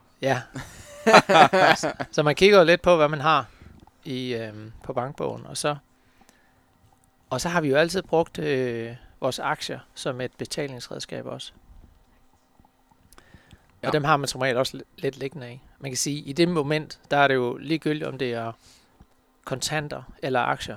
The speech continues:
Speaker 1: fordi de kan jo veksles mellem hinanden, og det har de sådan set altid kunnet i vores tilfælde.
Speaker 2: Mm.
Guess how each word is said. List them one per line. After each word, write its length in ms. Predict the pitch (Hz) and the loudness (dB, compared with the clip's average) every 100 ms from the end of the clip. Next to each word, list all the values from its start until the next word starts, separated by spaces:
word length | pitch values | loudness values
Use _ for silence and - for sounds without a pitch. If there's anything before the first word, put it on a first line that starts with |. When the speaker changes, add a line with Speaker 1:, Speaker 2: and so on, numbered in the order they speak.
| - - | -16 -16
Speaker 1:
fordi 240 | - 127 | -12 -10
de 220 | 123 139 | -10 -10
kan 140 | 127 123 | -6 -4
jo 60 | 117 | -2
veksles 380 | 135 - 120 | -4 -6 -10
mellem 220 | 131 127 123 | -8 -10 -10
hinanden, 380 | 113 113 131 - | -12 -14 -16 -20
og 100 | - | -16
det 80 | 120 | -8
har 80 | 127 | -8
de 100 | - | -8
sådan 100 | - | -12
set 180 | 139 123 | -14 -12
altid 320 | 131 143 143 | -12 -12 -12
kunnet 340 | - 127 135 | -8 -10 -8
i 40 | 131 | -10
vores 260 | 117 123 | -8 -8
tilfælde. 400 | - 147 139 127 - _ _ _ _ - | -10 -12 -10 -12 -16 _ _ _ _ -20
Speaker 2:
Mm. 220 | 123 110 | -20 -20